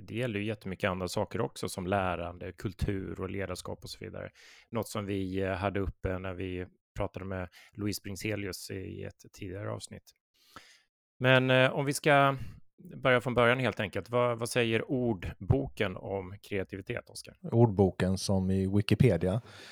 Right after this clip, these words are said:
Speaker 2: Eh, jo, eh, den säger att ordet kreativitet kommer från latinets creare, som innebär då att skapa eller frambringa något.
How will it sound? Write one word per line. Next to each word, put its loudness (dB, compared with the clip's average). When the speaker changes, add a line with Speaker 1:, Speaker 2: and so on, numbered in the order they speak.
Speaker 2:
Eh, 6
jo, 10
eh, 8
den 4
säger 10
att 6
ordet 2
kreativitet 6
kommer 6
från 0
latinets 4
creare, 6
som 2
innebär 4
då 4
att -2
skapa 6
eller -6
frambringa 2
något. -6